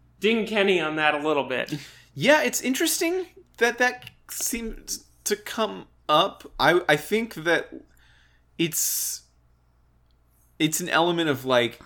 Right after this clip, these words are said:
Speaker 2: only when he really hates someone will he bring that out. Like, he wouldn't have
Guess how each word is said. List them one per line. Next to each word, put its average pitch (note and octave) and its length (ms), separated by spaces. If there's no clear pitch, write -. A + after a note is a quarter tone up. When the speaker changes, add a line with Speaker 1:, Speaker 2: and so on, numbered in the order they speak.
Speaker 2:
only G3+ 400
when F3+ 200
he D3+ 140
really C#3+ 340
hates A#2+ 300
someone D3 380
will C#3+ 120
he A2+ 120
bring A#2 280
that G#2+ 200
out. A2 340
Like, A2+ 160
he D3 100
wouldn't C#3+ 420
have B2+ 260